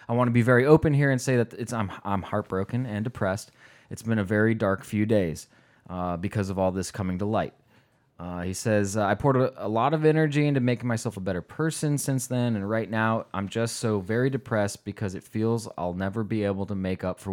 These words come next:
wh-, who I was. I said racist and sexist things, not because I deeply believe any of them, but because I knew I would get a reaction out of people. And people do say shocking things for shocking reason, or for no reason at all, I should say."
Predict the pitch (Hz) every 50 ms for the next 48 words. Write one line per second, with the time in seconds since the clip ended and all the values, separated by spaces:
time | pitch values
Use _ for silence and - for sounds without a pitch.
0 | 92 92 - _ - - - 123 113 98 101 98 92 90 107 113 101 76 60 -
1 | - - _ _ _ _ _ _ _ _ _ _ _ _ _ _ _ - - 90
2 | - - 113 104 98 95 107 107 107 - 117 107 98 - - - _ _ - -
3 | 98 - - 113 98 - 104 98 - - 165 170 170 170 160 131 - 151 156 160
4 | - 156 - 160 143 147 135 139 147 143 143 139 127 127 143 160 185 208 208 185
5 | - - 175 175 185 185 180 160 160 170 170 165 165 156 143 151 147 139 - -
6 | _ - - _ _ _ _ _ _ _ _ - 160 160 - 214 214 190 202 196
7 | 196 202 214 226 226 214 202 202 190 190 170 180 185 175 175 175 170 180 190 208
8 | 214 - 180 170 139 127 113 104 - 117 101 92 - 95 95 98 107 147 143 156
9 | 143 143 151 143 - - 143 135 127 - 156 120 123 - - 120 113 110 123 117
10 | 117 117 120 113 - - 107 98 92 - - 113 101 98 - 107 98 95 95 98
11 | 104 104 117 120 113 - - 104 92 92 - - 107 104 101 95 92 95 98 92
12 | 101 90 90 87 87 92 104 104 98 90 - - - - 98 117